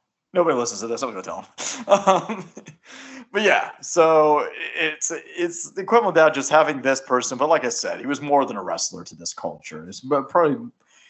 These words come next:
held him at a seam higher than, I think the only equivalent, but we aren't holding him up for his persona anymore as The Rock, but it's 'cause we just know it's Dwayne Johnson now. This is a person that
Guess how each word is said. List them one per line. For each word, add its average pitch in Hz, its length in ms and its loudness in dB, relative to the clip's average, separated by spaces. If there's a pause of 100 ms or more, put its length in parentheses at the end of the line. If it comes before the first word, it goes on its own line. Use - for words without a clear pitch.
(800)
held 185 320 8
him 165 260 4
at 135 160 6
a 123 80 2
seam 127 380 -2
higher 120 320 4
than, 104 340 -4 (240)
I 143 80 0
think 208 220 -4
the 170 80 -2
only 160 180 2
equivalent, 147 680 2
but 143 260 2 (840)
we 202 120 2
aren't 190 140 6
holding 190 240 6
him 147 60 6
up 147 200 4
for 127 380 2 (160)
his 139 160 -6
persona 185 420 2
anymore 123 200 2
as 117 100 -4
The 120 100 -4
Rock, 120 560 6
but 117 240 2 (160)
it's 147 140 -6
'cause 135 260 0
we 131 60 -6
just 135 160 -6
know 139 80 0
it's 117 100 -6
Dwayne 117 300 -2
Johnson 117 460 4
now. 85 140 -6
This 143 160 2
is 170 80 -4
a 156 60 -8
person 131 460 2
that 113 300 2